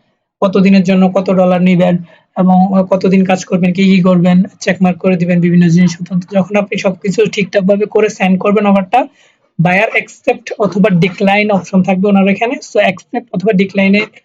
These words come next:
আহ, ডিক্লাইনে ক্লিক করলে তো এটা অফার ক্যান্সেল হয়ে যাবে, but অ্যাকসেপ্টে ক্লিক করলে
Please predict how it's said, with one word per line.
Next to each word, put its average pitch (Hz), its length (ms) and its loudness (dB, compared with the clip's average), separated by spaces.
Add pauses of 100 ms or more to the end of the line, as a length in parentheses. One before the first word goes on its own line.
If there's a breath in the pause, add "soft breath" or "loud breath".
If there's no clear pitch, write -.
(280)
আহ, 190 100 0
ডিক্লাইনে 214 420 0
ক্লিক 233 200 -2
করলে 233 240 2
তো 226 100 0
এটা 208 200 0
অফার 196 260 -2
ক্যান্সেল 185 480 0
হয়ে 208 160 4
যাবে, 233 200 2
but 196 220 0
অ্যাকসেপ্টে 214 600 -4
ক্লিক 220 280 -6
করলে 247 320 0